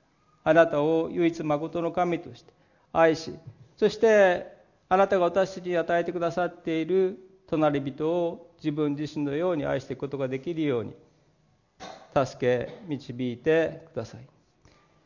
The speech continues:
自分自身の力や努力ではできないことであっても、どうぞ助け主である聖霊がそのことを可能にしてくださいますように。また、何よりも私たち自身が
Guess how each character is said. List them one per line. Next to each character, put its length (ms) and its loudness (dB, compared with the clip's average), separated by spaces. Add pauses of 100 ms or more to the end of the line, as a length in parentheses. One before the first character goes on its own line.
(1000)
自 80 4
分 200 4
自 80 -2 (140)
身 80 0
の 140 2
力 320 4
や 340 6 (280)
努 80 0
力 180 0
で 80 2
は 60 2
で 100 0
き 100 -6
な 140 0
い 60 -2
こ 100 -6
と 100 -4
で 140 0
あ 80 4
っ 160 -2
て 60 -12
も、 100 -14 (400)
ど 140 6
う 40 6
ぞ 240 4
助 300 0
け 60 -2
主 80 -10
で 120 0
あ 40 4
る 100 2
聖 180 -2
霊 160 0
が 220 0
そ 100 -12
の 80 -6
こ 120 -8
と 160 -2
を 60 -2
可 140 -6
能 180 -2
に 120 -4
し 80 -12
て 220 0
く 100 -14
だ 100 -6
さ 120 -6
い 40 -8
ま 160 -12
す 140 -18
よ 60 -16
う 40 -18
に。 60 -20 (640)
ま 100 -2
た、 120 2
何 240 6
よ 80 4
り 80 0
も 100 0
私 240 0
た 140 -2
ち 80 -10
自 260 -6
身 140 -2
が 420 2